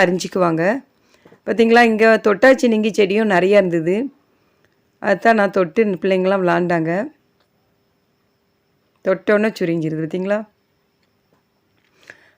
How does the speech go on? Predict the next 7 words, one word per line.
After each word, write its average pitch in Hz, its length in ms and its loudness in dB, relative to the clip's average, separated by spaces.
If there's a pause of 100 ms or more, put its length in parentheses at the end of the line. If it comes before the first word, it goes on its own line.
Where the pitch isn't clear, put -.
(160)
அதுக்கப்புறம் 226 580 2 (280)
ப்ரோக்ராம் 190 460 0
தொடங்கிச்சு 175 500 -4
சிறுவர் 175 320 -6
முகாம்ல. 165 360 -4
பிள்ளைங்களுக்கு 175 480 -2
நல்ல 175 240 -4